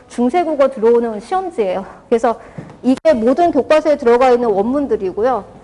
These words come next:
이걸 가지고 저희가 문제를 풀 건데 보이시죠? 주체 높임 선음할 어미다. 주체 높임 선음할 어미, 이런 용어 때문에 그래요. 지금 아이들이 높임을 하는데 높임이 어려운 이유가요. 선생님 <laughs> 그런 거 있잖아요.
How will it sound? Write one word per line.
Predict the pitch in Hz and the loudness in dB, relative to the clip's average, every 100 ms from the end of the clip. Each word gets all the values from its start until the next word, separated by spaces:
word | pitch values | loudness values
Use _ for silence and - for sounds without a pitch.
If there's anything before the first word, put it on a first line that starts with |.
| - - _ - | -20 -20 _ -4
이걸 | 247 302 | 2 2
가지고 | 302 214 202 233 226 277 359 392 | 2 -2 -2 -4 0 2 2 2
저희가 | - 190 190 269 320 359 - - - | -2 -2 0 0 0 -2 -12 -20 -12
문제를 | 208 214 247 247 | -6 0 2 2
풀 | 247 359 | 0 -2
건데 | 330 285 262 | 0 0 0
보이시죠? | 262 262 262 220 190 180 - - - - _ _ - - - - - - - _ - - - _ _ _ - - - - | 0 -2 -2 -6 -6 -6 -8 -20 -20 -20 _ _ -20 -20 -20 -20 -20 -20 -20 _ -20 -20 -20 _ _ _ -20 -20 -20 -8
주체 | 226 359 359 | -4 0 0
높임 | 359 330 | 2 0
선음할 | 370 370 349 339 | 2 0 2 2
어미다. | 214 208 220 185 175 - - | 2 0 -2 -4 -4 -10 -10
주체 | - 240 370 | -6 0 0
높임 | 349 339 | 0 -2
선음할 | 302 381 339 311 | -4 -4 0 0
어미, | 226 | -2
이런 | 208 294 294 | 0 0 0
용어 | 220 233 - | -2 -4 -6
때문에 | 226 190 | -6 -6
그래요. | 170 175 - - - - | -8 -8 -12 -20 -20 -4
지금 | 294 247 | 0 4
아이들이 | 233 311 302 | 4 2 0
높임을 | 240 - 359 359 | -2 -2 0 2
하는데 | 330 294 269 | 2 2 0
높임이 | 226 - 330 | 0 0 0
어려운 | 240 220 269 254 | 2 4 2 0
이유가요. | 208 208 233 302 254 - - - | -4 -2 2 2 0 -4 -20 -10
선생님 | 392 403 415 403 359 - 233 214 190 190 - | -4 -2 -2 -2 -4 -4 -4 -4 -6 -10 -12
<laughs> | 330 339 196 - - - - - - | -12 -10 -12 -16 -20 -20 -20 -12 -2
그런 | 262 277 | 0 2
거 | 214 | 0
있잖아요. | 220 214 202 202 208 185 | 0 -2 -2 -4 -6 -8